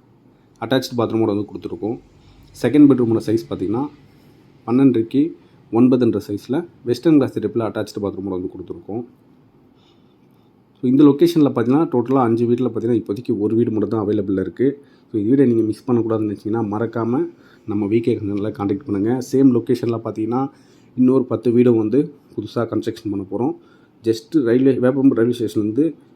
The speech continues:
ஒரு டூ கிலோமீட்டர் டிஸ்டன்ஸில் தான் வரும். பஸ் ஸ்டாப்லேருந்து ஃபைவ் மினிட்ஸ் வாக்கபிள் டிஸ்டன்ஸில் தான்.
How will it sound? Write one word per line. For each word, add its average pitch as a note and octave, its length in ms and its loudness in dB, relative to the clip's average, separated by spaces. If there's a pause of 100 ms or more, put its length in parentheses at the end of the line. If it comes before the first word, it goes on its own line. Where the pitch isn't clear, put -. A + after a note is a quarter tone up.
(140)
ஒரு G#2+ 140 -8
டூ F3+ 200 6
கிலோமீட்டர் D3+ 300 6
டிஸ்டன்ஸில் A#2 380 -2
தான் G#2 140 -2
வரும். C3+ 180 0
பஸ் G#2+ 140 -2
ஸ்டாப்லேருந்து A2+ 500 -2
ஃபைவ் C#3 240 4
மினிட்ஸ் C#3+ 240 6
வாக்கபிள் A2+ 360 0
டிஸ்டன்ஸில் G2 380 -4
தான். A#2+ 200 -4